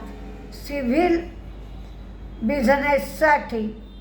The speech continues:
एक हजार कोटींची ऑर्डर मिळाली.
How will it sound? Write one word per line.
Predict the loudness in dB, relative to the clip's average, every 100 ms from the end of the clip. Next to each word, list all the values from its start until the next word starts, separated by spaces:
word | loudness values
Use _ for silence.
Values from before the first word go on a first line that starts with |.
| -16 -18 -18 -18 -18 -16 -14 -14 -12 4
एक | 8 8 6 0
हजार | 2 4 4
कोटींची | 2 -6 -6 -4 -6 -6 -6 -8 -10 -16 -10 4
ऑर्डर | 6 6 6 4
मिळाली. | 2 0 0 0 -2